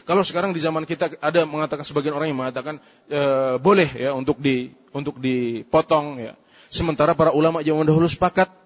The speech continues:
maka kita katakan yang salah adalah orang yang datang pada, pada zaman belakangan.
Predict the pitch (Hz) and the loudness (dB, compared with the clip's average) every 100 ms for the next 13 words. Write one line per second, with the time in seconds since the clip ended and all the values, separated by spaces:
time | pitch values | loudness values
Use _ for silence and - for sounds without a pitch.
0 | _ 139 139 160 160 _ _ 135 131 123 | _ -4 2 2 0 _ _ -4 -2 -2
1 | 135 156 135 120 127 135 110 139 120 123 | -2 -2 -2 -2 -2 -2 0 -2 0 -2
2 | 117 131 139 117 113 165 - - 127 127 | -2 -4 -4 -2 0 -2 -4 -6 0 0
3 | 113 110 113 113 107 110 107 92 | 0 -2 -2 -2 -4 -4 -6 -8